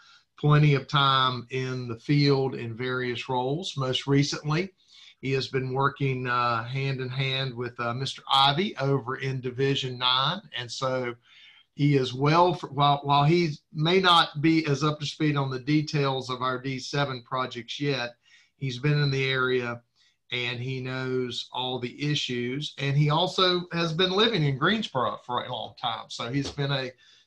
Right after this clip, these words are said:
consumer of our D seven projects for a long time.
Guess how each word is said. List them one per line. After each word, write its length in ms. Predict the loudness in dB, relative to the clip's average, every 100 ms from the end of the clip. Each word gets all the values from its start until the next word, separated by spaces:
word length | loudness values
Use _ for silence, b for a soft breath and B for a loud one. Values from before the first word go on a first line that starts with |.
| _
consumer 680 | -6 -2 0 2 2 0 -2
of 300 | -4 -4 -4 -4
our 160 | -4 -2
D 200 | 0 0
seven 420 | 0 0 -2 -6
projects 560 | -4 -4 -4 -6 -10
for 420 | -10 -8 -6 -6 -6
a 120 | -8
long 360 | -8 -8 -10 -10
time. 480 | -6 -4 -2 -4